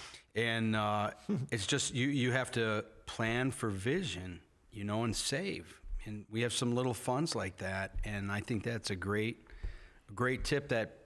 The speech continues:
Speaker 1: that old deacon told me, man. "Well, let's just get, put money in a fund." I go, "We can't afford that." He goes, "We can afford a hundred." Then you just do it. Now it's four hundred. Then it went to five hundred a month. Now, now we have almost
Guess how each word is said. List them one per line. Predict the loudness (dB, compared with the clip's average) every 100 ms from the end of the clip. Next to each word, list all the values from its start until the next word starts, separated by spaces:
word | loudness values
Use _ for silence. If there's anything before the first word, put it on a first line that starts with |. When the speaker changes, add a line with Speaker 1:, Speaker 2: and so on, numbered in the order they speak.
| -20 _ -20 -6
Speaker 1:
that | 0 2
old | 2 0 -2 0
deacon | 0 2 0
told | 2 0 2
me, | 0
man. | 0 0
"Well, | 2
let's | 2 2
just | 0 0 -2 -10 -4
get, | -4 -2
put | -2 2
money | 4 4 2
in | 2
a | 0
fund." | 0 2 2
I | 0
go, | 0
"We | 0
can't | 2 0
afford | 2 0
that." | 2 0
He | 0
goes, | -2
"We | 0
can | 0
afford | 0 2 0
a |
hundred." | 2 2 2 0 -2 -8 -20 -20 -20 -20 _ _ _ _ _ -4
Then | 0
you | 2
just | 0 0
do | 0
it. | 2
Now | 2
it's | 0
four | -2 -2 0
hundred. | 0 0
Then | 0
it | -2
went | -2
to | -4
five | -2 -2 -2
hundred | -4 -2
a | -2
month. | -4 -6 -6
Now, | -8 -8 -18 _ -8
now | -4
we | -2
have | -2
almost | -2 -2 -4